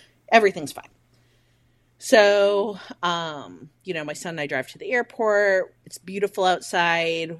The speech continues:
It's all sunny. We get to the San Jose airport. We've got plenty of time. It's just he and I, 'cause, you know, my husband and the girls are in Australia right now visiting grandparents. So it's just, like, very chill.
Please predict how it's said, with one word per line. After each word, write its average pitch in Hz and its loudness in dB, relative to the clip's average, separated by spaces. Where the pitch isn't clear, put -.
It's - -12
all 175 -6
sunny. 175 -6
We 160 -10
get 180 2
to 175 -4
the 156 -10
San 156 -8
Jose 143 -4
airport. 165 0
We've 302 -8
got 131 2
plenty 147 -8
of 143 -8
time. 143 -6
It's - -10
just - -2
he 156 -6
and 135 -2
I, 135 0
'cause, 139 -10
you 156 -10
know, 139 -6
my 135 -2
husband 143 -6
and 139 -4
the 135 -4
girls 139 0
are 143 2
in 131 -2
Australia 180 4
right 160 0
now 170 4
visiting 139 -8
grandparents. 156 -6
So 180 0
it's 175 -4
just, - -4
like, 175 2
very 131 -2
chill. - -10